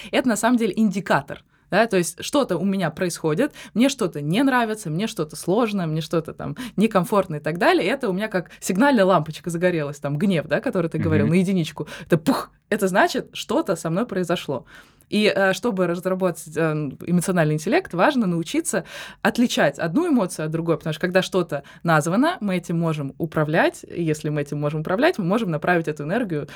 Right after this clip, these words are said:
Speaker 1: на что-то. А, я, например, обожаю энергию злости, потому что часто на злости можно пойти, э, там, сделать больше приседаний, и бах, у нас бонус, там,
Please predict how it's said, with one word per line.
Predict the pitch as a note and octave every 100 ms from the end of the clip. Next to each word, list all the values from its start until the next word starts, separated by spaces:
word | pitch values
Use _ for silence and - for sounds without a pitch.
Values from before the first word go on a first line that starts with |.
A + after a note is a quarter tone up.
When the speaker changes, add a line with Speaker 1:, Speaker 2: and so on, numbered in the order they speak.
| -
Speaker 1:
на | F3
что-то. | F#3+ B3 D#3 D#3 - _ -
А, | F3 E3 D#3+
я, | F3 G#3+ A#3
например, | - F3 G3+
обожаю | G3 F#3 G3 F3+
энергию | D#3 D3 D#3
злости, | F3 E4+ -
потому | - E3+ E3+
что | E3+ - D3+ - -
часто | G#3+ F3 D3+
на | D3
злости | D3 B3 F#4+ - D#3 - -
можно | G3+ F#3 C#3+
пойти, | D#3+ D#3 F#3+ D#3 - E3 -
э, | D3
там, | C#3+ C3 C#3+
сделать | E3+ B3 A3+
больше | F3 A#3 A3
приседаний, | A3 G#3+ - F3+ F#3+ E3+ D3 C#3 -
и | E3+
бах, | D#3 A3 G#3 F3+
у |
нас | D#3+ D3+
бонус, | D3+ E3+ D3+ D3 -
там, | -